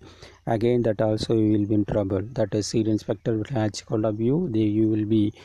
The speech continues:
um, your license will be cancelled. So for preparation of the label and to know that, uh,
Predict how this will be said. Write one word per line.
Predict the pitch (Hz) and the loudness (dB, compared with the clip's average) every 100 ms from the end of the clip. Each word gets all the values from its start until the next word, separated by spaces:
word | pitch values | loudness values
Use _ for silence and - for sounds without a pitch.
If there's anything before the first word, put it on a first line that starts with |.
| - - - - | -20 -20 -20 -2
um, | 123 107 104 104 107 | 2 4 2 2 2
your | 110 117 - - | 2 2 0 0
license | 117 113 113 - | 0 2 -2 0
will | 101 | 0
be | 101 | 0
cancelled. | - 104 98 - 95 - - - - - - - | 0 0 0 0 -4 -6 -20 -20 -20 -20 -20 -6
So | - 147 147 | 0 2 4
for | 139 123 | 2 2
preparation | 120 123 143 135 165 | 0 2 2 2 0
of | |
the | 139 | 2
label | 120 113 127 113 123 185 - - - - 208 | 4 4 4 2 0 0 -2 -6 -6 -10 -4
and | - 120 117 | 2 4 4
to | 117 117 113 | 4 4 4
know | 113 123 135 | 4 4 2
that, | 135 123 - | 2 0 0
uh, | 117 113 110 110 110 | 0 2 2 2 0